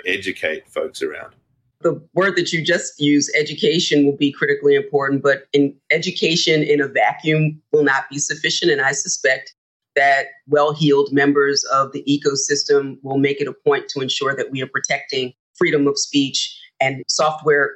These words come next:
Speaker 2: coding and development and protecting devs in the space and just the full-throttled approach to innovation here in the United States and around the world.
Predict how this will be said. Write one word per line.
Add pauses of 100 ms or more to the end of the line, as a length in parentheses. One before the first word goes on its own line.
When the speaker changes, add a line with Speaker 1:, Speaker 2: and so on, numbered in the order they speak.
(120)
Speaker 2:
coding
and
development
and
protecting
devs
in
the
space
and
just (200)
the (200)
full-throttled
approach
to
innovation
here
in
the
United
States
and
around
the
world.